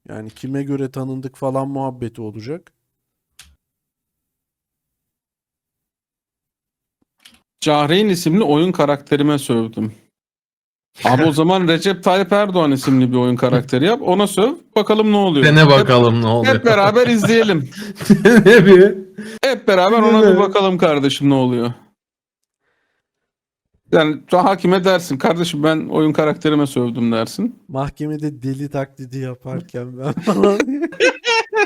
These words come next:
Speaker 2: Hakime dersin, hakim bakalım ne kadar kabul edecek.
Speaker 1: Türkiye'deki davalarda niye jüri yok?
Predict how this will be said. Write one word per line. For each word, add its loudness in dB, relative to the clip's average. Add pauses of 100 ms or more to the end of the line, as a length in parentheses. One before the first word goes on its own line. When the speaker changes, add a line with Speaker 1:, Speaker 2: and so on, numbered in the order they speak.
(1600)
Speaker 2:
Hakime 0
dersin, -2
hakim 0
bakalım -2
ne 0
kadar 0
kabul -2
edecek. -6
Speaker 1:
Türkiye'deki -12
davalarda -6
niye -8
jüri -16
yok? -20